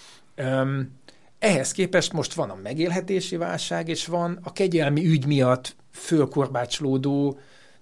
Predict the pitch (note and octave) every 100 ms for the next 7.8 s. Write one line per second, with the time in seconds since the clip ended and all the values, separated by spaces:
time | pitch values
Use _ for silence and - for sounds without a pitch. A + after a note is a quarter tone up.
0 | - - _ _ D#3+ E3 F3+ B2+ B2+ -
1 | C#3+ B2 - C3 B2 D#3 E3 F#3 G3 G#3+
2 | F3 E3+ - G3 - - B2+ C3+ D#3 D3+
3 | E3 D3+ C3 C3+ C3+ B2 B2+ - C#3 -
4 | D3 - - - - - - - A#3 E3+
5 | - G3+ E3+ E3+ D3 D3+ C#3+ D#3+ D3 D3
6 | F3+ E3 C3 B2 C#3+ C3 C3 A2+ A2+ A2+
7 | A2 G#2+ A#2 - E3 G3+ B3 G#3